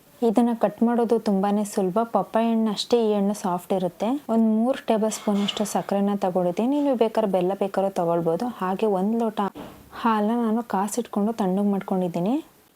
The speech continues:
ಈಗ ಜ್ಯೂಸ್ ಹೇಗೆ ಮಾಡೋದು ಅಂತ ನೋಡೋಣ. ಮೊದಲಿಗೆ ಒಂದು ಜಾರ್ಗೆ ನಾನಿಲ್ಲಿ ಚಿಕ್ಕದಾಗಿ ಕಟ್ ಮಾಡ್ಕೊಂಡಿರೋ ಹಣ್ಣು ಹಾಕ್ಕೊಳ್ತಾ ಇದ್ದೀನಿ. ಇದಕ್ಕೆ ಸಕ್ಕರೆ ಕೂಡ ಹಾಕ್ಕೊಳ್ತಾ ಇದ್ದೀನಿ. ಹಾಗೆ ಒಂದು ಲೋಟ ಹಾಲನ್ನು ಕೂಡ ಹಾಕ್ಕೊಳ್ತಾ ಇದ್ದೀನಿ. ಹಾಗೆ ಒಂದು ಅರ್ಧ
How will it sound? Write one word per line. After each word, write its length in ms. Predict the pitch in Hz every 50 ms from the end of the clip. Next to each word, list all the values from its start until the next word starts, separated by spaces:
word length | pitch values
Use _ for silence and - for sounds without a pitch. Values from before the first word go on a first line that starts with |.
| _ - -
ಈಗ 180 | 214 208 - 214
ಜ್ಯೂಸ್ 320 | 202 - 214 214 233 226 -
ಹೇಗೆ 240 | 226 208 202 - 202
ಮಾಡೋದು 260 | 196 196 196 190 202
ಅಂತ 180 | 190 180 -
ನೋಡೋಣ. 320 | 190 185 185 180 185 208 240
ಮೊದಲಿಗೆ 420 | 269 262 226 208 196 - 226 226 233
ಒಂದು 240 | 226 220 214 202
ಜಾರ್ಗೆ 400 | 196 - 185 180 185 190 185 208
ನಾನಿಲ್ಲಿ 380 | 202 196 190 185 185 185 196 226
ಚಿಕ್ಕದಾಗಿ 540 | 220 - - 196 - 180 208 202 202 208 202
ಕಟ್ 220 | - 196 - -
ಮಾಡ್ಕೊಂಡಿರೋ 540 | 190 185 - - - 185 185 185 190 190 180
ಹಣ್ಣು 220 | 175 175 175 180 180 175
ಹಾಕ್ಕೊಳ್ತಾ 360 | 170 - 180 180 175 - 170
ಇದ್ದೀನಿ. 480 | 170 170 170 180 175 190 233 285 294 - - _ _ _ _ _ _ _ _ - -
ಇದಕ್ಕೆ 280 | 202 208 202 - 208 202
ಸಕ್ಕರೆ 380 | - - 190 - 202 208 202
ಕೂಡ 200 | 196 - 202 190
ಹಾಕ್ಕೊಳ್ತಾ 600 | 196 185 190 190 185 - - 190 185 180 - 190 180
ಇದ್ದೀನಿ. 400 | 175 175 190 208 247 285 302 - _ _ - - - - - -
ಹಾಗೆ 240 | 202 196 180 196
ಒಂದು 360 | 190 185 185 185 185 196 202 196
ಲೋಟ 160 | 190 196 196
ಹಾಲನ್ನು 360 | 185 175 175 175 180 185 185
ಕೂಡ 180 | - - 175 180
ಹಾಕ್ಕೊಳ್ತಾ 500 | 180 175 170 - 185 180 175 - 175 170
ಇದ್ದೀನಿ. 280 | 170 - 185 220 277 330 - - - - - - _ _
ಹಾಗೆ 200 | 208 190 - -
ಒಂದು 200 | 202 190 185 185
ಅರ್ಧ 260 | 175 170 156 - -